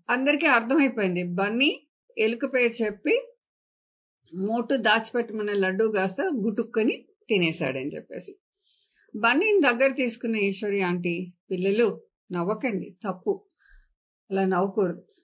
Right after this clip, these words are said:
తప్పు అందరం చేస్తాం. బన్నీ, నిన్ను నమ్మి మోటుని మోసం చేస్తే అబద్ధం చెప్పడం కూడా ఒక తప్పు. నీ ఫ్రెండ్ని మోసం చేసావు, నమ్మకాన్ని పాడు చేసుకున్నావు. రెండో తప్పు అబద్ధం చెప్పావు, telling lies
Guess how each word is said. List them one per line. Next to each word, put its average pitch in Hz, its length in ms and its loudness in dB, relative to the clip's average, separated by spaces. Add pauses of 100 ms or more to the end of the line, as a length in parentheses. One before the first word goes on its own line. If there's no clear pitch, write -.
(160)
తప్పు 226 240 -2
అందరం 277 440 2
చేస్తాం. 202 460 0 (480)
బన్నీ, 220 520 0 (300)
నిన్ను 254 280 2
నమ్మి 262 400 2
మోటుని 233 1160 -4
మోసం 220 440 -2
చేస్తే 196 680 -2 (720)
అబద్ధం 269 440 2
చెప్పడం 220 460 -2
కూడా 220 220 -2
ఒక 247 200 -2
తప్పు. 185 400 -4 (320)
నీ 202 120 -2
ఫ్రెండ్ని 240 540 0
మోసం 226 400 -2
చేసావు, 202 320 0
నమ్మకాన్ని 226 720 0 (320)
పాడు 190 320 0
చేసుకున్నావు. 180 540 -4 (400)
రెండో 262 320 2
తప్పు 302 360 -2 (380)
అబద్ధం 247 400 0
చెప్పావు, 185 420 -2
telling 202 420 0
lies 220 400 0